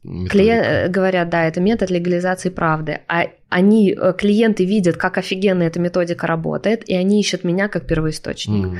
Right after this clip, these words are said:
Speaker 2: И получается, что, а, мои первые ученики —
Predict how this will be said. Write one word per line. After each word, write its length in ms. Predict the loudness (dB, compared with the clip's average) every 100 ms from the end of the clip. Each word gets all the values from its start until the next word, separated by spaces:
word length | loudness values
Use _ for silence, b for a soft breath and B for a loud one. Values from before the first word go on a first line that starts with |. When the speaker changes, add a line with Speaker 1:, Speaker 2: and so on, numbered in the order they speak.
| -10 B B
Speaker 2:
И 80 | -4
получается, 720 | 0 0 2 2 2 2 -2
что, 460 | -4 2 2 2 0 B B B -2
а, 560 | 2 2 2 0 -2 0
мои 380 | 2 4 4
первые 480 | 2 2 2 4 2 2
ученики — 720 | 0 0 0 0 0 2